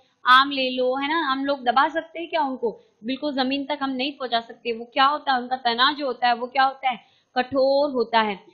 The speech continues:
तो वैसे situation में क्या किया जाता है, जैसे ये आप एक शाखा देख रहे हो, है ना, इस शाखा पे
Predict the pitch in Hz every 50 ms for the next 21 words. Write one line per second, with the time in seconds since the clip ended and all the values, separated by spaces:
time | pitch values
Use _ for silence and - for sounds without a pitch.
0 | _ _ - 302 277 277 254 262 - 339 339 - 339 277 - 320 330 - 349 339
1 | 339 339 349 339 349 359 370 370 - 277 247 233 208 226 220 - - 214 220 226
2 | 240 262 247 262 262 262 294 285 285 277 277 269 277 277 - - - 302 233 220
3 | - 277 285 254 254 233 - - 220 214 202 220 254 294 320 285 - - _ _
4 | _ _ _ - 302 339 - - 330 277 254 262 277 269 262 254 254 254 240